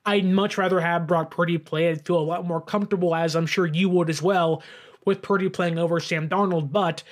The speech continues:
no matter who the quarterback is, um, San Francisco is going to need to run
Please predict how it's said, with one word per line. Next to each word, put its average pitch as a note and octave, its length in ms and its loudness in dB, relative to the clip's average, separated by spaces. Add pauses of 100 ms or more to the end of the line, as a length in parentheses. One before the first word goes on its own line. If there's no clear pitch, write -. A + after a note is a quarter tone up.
(280)
no G#3 80 2
matter G#3+ 320 2
who B3 240 0
the G3+ 100 4
quarterback F#3 560 2
is, G3+ 480 2 (420)
um, E3 280 -4
San - 320 -2
Francisco B3+ 640 2
is E3 160 2
going G#3 400 2
to G#3+ 180 2
need F#3+ 400 0
to G3+ 160 0
run F3+ 680 0